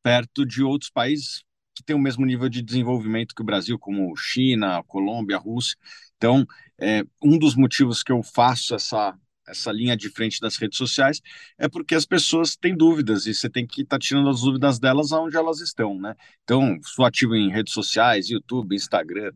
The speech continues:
Twitter, tudo. É, es-, escrevo livros, ajudo no departamento de análise, né? Toda segunda-feira, tamo gravando uma segunda-feira,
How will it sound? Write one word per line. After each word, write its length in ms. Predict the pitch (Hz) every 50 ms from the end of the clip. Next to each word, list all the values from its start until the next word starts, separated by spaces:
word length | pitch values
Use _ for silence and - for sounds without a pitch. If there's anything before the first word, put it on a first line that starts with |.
| _
Twitter, 500 | - 95 90 92 104 110 98 - - 80 - -
tudo. 200 | 113 117 110 - - - - - - _ _ -
É, 200 | 90 95 98 98
es-, 200 | 95 - - - _ _ _ _ - - -
escrevo 440 | - - - 139 147 156 120 117 107
livros, 920 | 113 139 160 160 147 135 110 123 127 120 113 110 104 95 - - - -
ajudo 340 | - 107 98 135 143 135 131
no 100 | 127 123
departamento 600 | 117 113 - 131 120 - - 117 117 123 117 - 113
de 120 | 95 107
análise, 480 | 95 95 110 123 131 123 113 95 - 110
né? 100 | 107 -
Toda 220 | - 123 123 123
segunda-feira, 480 | - - 110 117 110 98 - 120 107 -
tamo 200 | - 107 101 104
gravando 320 | 101 104 104 95 107 107
uma 100 | 107 107
segunda-feira, 480 | - - 107 107 98 98 - 117 117 -